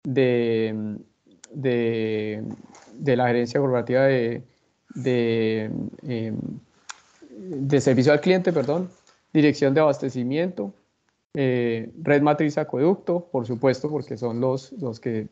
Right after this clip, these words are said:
utilizan, tienen este tipo de tuberías, y la Dirección de Compras y Contratación, que fue la que nos realizó la solicitud de modificación. El proceso de discusión se llevó a cabo entonces entre el veintiséis de abril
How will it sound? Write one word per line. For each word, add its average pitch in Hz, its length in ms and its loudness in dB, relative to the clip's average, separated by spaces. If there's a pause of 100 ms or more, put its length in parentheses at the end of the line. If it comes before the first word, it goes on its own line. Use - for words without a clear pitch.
(180)
utilizan, 127 720 2
tienen 143 300 0
este 135 180 -2
tipo 131 280 -2
de 127 80 -2
tuberías, 123 560 -2 (640)
y 156 300 6
la 160 100 8
Dirección 135 480 2
de 147 120 -2
Compras 143 300 -4
y 143 60 -6
Contratación, 156 680 -4
que 160 120 -8
fue 117 140 -6
la 120 140 -4
que 113 400 -4
nos 113 500 -8
realizó 123 600 -4
la 123 140 0
solicitud 117 600 -4
de 123 160 0
modificación. 117 800 0 (460)
El 156 140 4
proceso 175 460 4
de 190 80 2
discusión 165 520 -6
se 170 120 -10
llevó 123 180 -6
a 123 60 -8
cabo 143 220 -6
entonces 147 380 -6
entre 123 240 -4
el 117 40 -2
veintiséis 120 540 -2
de 165 80 4
abril 156 340 0